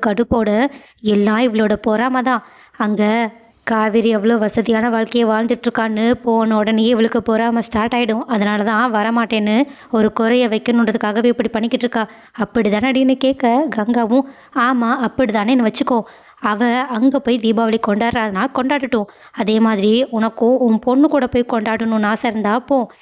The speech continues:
எனக்கு அதுல எந்த பிரச்சனையும் கிடையாது. ஆனா என்ன எதுக்காக வர சொல்றீங்க? எனக்கு அங்க வரணும்னு எந்த அவசியமும் கிடையாது." உடனே சாரதா, "ஏய்,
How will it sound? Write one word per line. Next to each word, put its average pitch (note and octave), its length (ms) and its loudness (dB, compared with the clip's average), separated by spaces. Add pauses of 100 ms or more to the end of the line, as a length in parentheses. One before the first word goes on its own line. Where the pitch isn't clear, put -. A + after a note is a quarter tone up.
(140)
எனக்கு G3+ 320 0
அதுல G3+ 160 0
எந்த G#3 440 2
பிரச்சனையும் A3+ 380 2
கிடையாது. A3 480 0 (260)
ஆனா A3 500 -2
என்ன A#3+ 460 4
எதுக்காக A#3+ 460 2
வர A3+ 240 0
சொல்றீங்க? A3+ 560 0 (320)
எனக்கு G#3 360 0
அங்க G3+ 180 0
வரணும்னு G#3 560 2
எந்த G#3+ 280 2
அவசியமும் A3+ 540 0
கிடையாது." C4 540 -2 (600)
உடனே F#3 340 0 (120)
சாரதா, G3+ 480 0 (360)
"ஏய், A#3+ 260 2